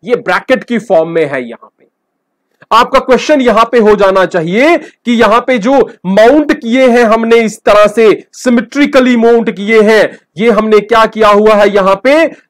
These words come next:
जो सॉफ्ट आयरन है, यहां पे ध्यान रहे, जो सॉफ्ट आयरन कोर है,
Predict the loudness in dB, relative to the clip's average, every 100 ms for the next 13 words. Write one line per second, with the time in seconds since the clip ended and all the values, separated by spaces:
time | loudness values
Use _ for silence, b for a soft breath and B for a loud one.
0 | -6 -2 -2 -2 -2 0 0 -2 -6 -6
1 | -2 0 -2 -4 -4 -2 -2 -4 -10 _
2 | _ _ _ _ _ _ _ -12 -6 -4
3 | -4 -8 -6 -6 -6 -8 -10 _ _ -6
4 | -6 -2 0 2 2 -2 -4 -6 -2 0
5 | -2 -4 -4 -2 -2 -2 0 0 2 0